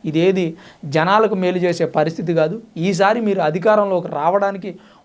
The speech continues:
ఉపయోగపడే అటువంటి మాటలు కూడా కాదని నా ఉద్దేశం. ఒకవేళ మళ్ళీ మీరు అధికారంలోకి రావాలి అంటే ఈ భజన కార్యక్రమం ఏదైతే ఉందో అది మానేయాలి. పూర్తిగా మహిళా మంత్రులందరూ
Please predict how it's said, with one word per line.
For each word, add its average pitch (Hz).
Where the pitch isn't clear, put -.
ఉపయోగపడే 220
అటువంటి 175
మాటలు 175
కూడా 180
కాదని 175
నా 143
ఉద్దేశం. 151
ఒకవేళ 196
మళ్ళీ 190
మీరు 220
అధికారంలోకి 202
రావాలి 180
అంటే 170
ఈ 156
భజన 160
కార్యక్రమం 202
ఏదైతే 170
ఉందో 175
అది 160
మానేయాలి. 156
పూర్తిగా 220
మహిళా 170
మంత్రులందరూ 170